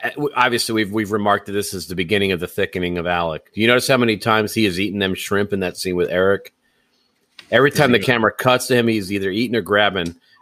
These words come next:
Speaker 1: You know, he is totally, you know, he's like, "Wait, this is not counted as craft services? I'm in." But, um, also, nobody
Speaker 2: That's a
Speaker 1: dies.
Speaker 2: huge plate. That's a huge plate of shrimp that they throw
Speaker 1: It,
Speaker 2: down in front
Speaker 1: it's
Speaker 2: of
Speaker 1: a
Speaker 2: those
Speaker 1: del-, yeah, I love it, and I love the fact that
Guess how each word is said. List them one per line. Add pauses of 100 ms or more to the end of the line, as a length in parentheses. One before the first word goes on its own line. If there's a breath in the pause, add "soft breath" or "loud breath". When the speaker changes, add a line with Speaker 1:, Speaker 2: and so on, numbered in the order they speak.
(180 soft breath)
Speaker 1:
You
know,
he
is
totally,
you
know,
he's
like,
"Wait, (460)
this
is
not
counted
as
craft
services?
I'm
in." (440 soft breath)
But,
um, (720)
also, (200)
nobody
Speaker 2:
That's
a
Speaker 1:
dies.
Speaker 2:
huge (100)
plate.
That's
a
huge
plate
of
shrimp
that
they
throw
Speaker 1:
It,
Speaker 2:
down
in (120)
front
Speaker 1:
it's
Speaker 2:
of
Speaker 1:
a
Speaker 2:
those
Speaker 1:
del-,
yeah, (180)
I
love
it,
and
I
love
the
fact
that